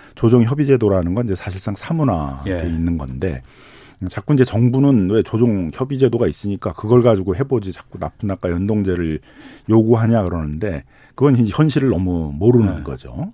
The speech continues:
Speaker 1: 그 중소기업들 입장에서
Speaker 2: 예.
Speaker 1: 거래 단절까지를 우려하면서 그런 납품 대금을 조정해달라 이럴 수 있는 중소기업이 거의 없다는 거죠.
Speaker 2: 그러니까 그 현장을 한 번도 안 가봐서 그런 거예요. 그러니까 현장에 가보면은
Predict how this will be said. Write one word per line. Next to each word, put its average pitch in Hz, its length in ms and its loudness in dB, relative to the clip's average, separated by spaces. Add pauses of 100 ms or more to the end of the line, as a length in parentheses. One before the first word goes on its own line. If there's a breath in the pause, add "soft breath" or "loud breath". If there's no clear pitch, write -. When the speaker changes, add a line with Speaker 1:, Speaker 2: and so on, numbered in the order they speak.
Speaker 1:
그 65 260 -14
중소기업들 98 560 -4
입장에서 85 560 -4
Speaker 2:
예. 85 200 -6 (140)
Speaker 1:
거래 107 260 4
단절까지를 85 880 0
우려하면서 98 640 0
그런 80 220 -4
납품 78 320 -4
대금을 85 260 0
조정해달라 80 720 -2
이럴 107 200 4
수 - 140 -2
있는 95 140 2
중소기업이 80 440 -6
거의 85 200 -4
없다는 73 360 -6
거죠. - 240 -18 (320 loud breath)
Speaker 2:
그러니까 147 280 -2
그 127 200 0
현장을 220 400 -2
한 - 240 -2
번도 285 200 2
안 120 140 2
가봐서 135 300 2
그런 117 200 2
거예요. 82 360 -8
그러니까 123 400 0
현장에 202 240 2
가보면은 110 560 0